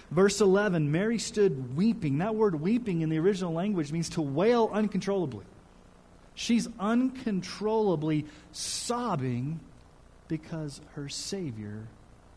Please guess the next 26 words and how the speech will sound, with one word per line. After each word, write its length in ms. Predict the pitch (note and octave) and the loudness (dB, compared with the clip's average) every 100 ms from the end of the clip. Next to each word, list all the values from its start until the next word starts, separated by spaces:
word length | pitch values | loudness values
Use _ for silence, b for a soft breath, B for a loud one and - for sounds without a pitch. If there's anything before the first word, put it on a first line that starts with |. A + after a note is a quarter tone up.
| - | -8
is 140 | C#3 | -6
gone. 240 | B2+ E3 B2+ - - - - - - - - - - - - - - - - | -4 -6 -8 -14 -20 -20 -20 -20 -20 -20 -20 -20 -20 -20 -20 -20 -20 -20 -10
She 160 | - | -4
looks 240 | D3 E3 E3 | -4 -4 -6
into 160 | D#3 | -4
the 80 | D3+ | -6
tomb, 380 | C#3+ F3 D#3+ A#2 | -6 -4 -2 -2
and 100 | A2+ | -2
what 80 | C#3 | -4
does 120 | C3+ | -6
she 180 | - C#3+ | -6 -8
see? 420 | - D#3+ F3+ G3+ - - - - - - - - - | -4 -4 -4 -6 -10 -20 -20 -20 -20 -20 -20 -20 -10
Verse 200 | B2+ B2+ | -8 -8
twelve, 440 | - D3+ D3+ C#3 | -6 -6 -6 -8
two 220 | - E3+ | -8 -6
angels 500 | D3+ D3+ B2+ A2+ G2+ | -2 -2 -2 -6 -6
in 140 | A#2+ A#2 | -6 -4
white 480 | B2 A#2 A2 - - - - - - - - - - - | -6 -10 -14 -16 -20 -20 -20 -20 -20 -20 -20 -20 -20 -10
where 120 | B2 | -8
the 60 | A#2 | -6
body 340 | A#2+ A#2 B2 | -6 -6 -6
of 100 | A2+ | -6
Jesus 380 | A2+ B2 A#2+ A#2+ | -6 -6 -6 -8
had 140 | A#2+ | -8
laid, 280 | A#2+ B2 A#2 | -6 -6 -6
one 380 | A2+ C#3 D3+ | -4 -2 -2